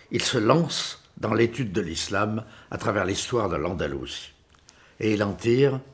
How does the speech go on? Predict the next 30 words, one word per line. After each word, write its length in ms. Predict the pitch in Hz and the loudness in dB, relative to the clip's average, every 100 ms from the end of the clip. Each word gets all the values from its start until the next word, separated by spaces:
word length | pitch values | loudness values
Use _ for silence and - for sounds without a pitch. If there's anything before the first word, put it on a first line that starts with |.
| - - - - - | -20 -20 -20 -20 -14
ce 160 | - 120 | -2 -2
poème 480 | - 127 131 123 107 | 4 6 8 6 2
de 100 | 104 | 0
plus 260 | - 127 | 2 0
de 120 | 101 | 2
quatre 380 | 92 - 139 123 | -2 2 0 2
cents 260 | - 98 87 | -4 -4 -4
pages, 500 | 107 110 123 110 113 - _ _ - | -2 -2 -4 -6 -12 -18 _ _ 0
Le 160 | 101 | 0
Fou 240 | - - 131 | 0 -4 -4
d'Elsa. 420 | 80 71 - - - | -4 -6 -12 -8 4
Le 120 | 135 | 6
Fou 120 | 196 | 10
d'Elsa, 680 | 170 147 131 190 202 202 - 113 - _ _ _ - | 12 12 10 8 8 4 -2 -16 -20 _ _ _ -4
je 160 | 117 | 4
dirais 380 | 143 139 160 160 | 4 8 8 8
que 120 | 156 | 8
c'est 600 | 127 - 151 131 123 98 120 | 2 6 6 8 6 2 2
la 160 | 123 | 4
légende 420 | 131 143 170 156 | 8 10 8 8
des 140 | 117 131 | 6 4
siècles 580 | - 151 113 - 78 71 | 4 4 2 2 -8 -6
d'Aragon, 560 | 82 76 78 80 69 - _ _ _ - | -4 -4 -6 -6 -8 -12 _ _ _ -6
ou 80 | 117 | 2
même, 560 | 147 151 113 87 76 - - | 4 4 4 0 -2 -8 -4
pourquoi 340 | 117 104 87 | -2 -2 -2
pas, 340 | 98 101 - - - _ _ | -2 -2 -8 -20 -20 _ _
sa 200 | - 107 | -2 -2
divine 460 | 76 113 92 104 92 | 0 -2 0 -2 -2
comédie. 600 | 101 76 76 - - | -4 -4 -6 -8 -12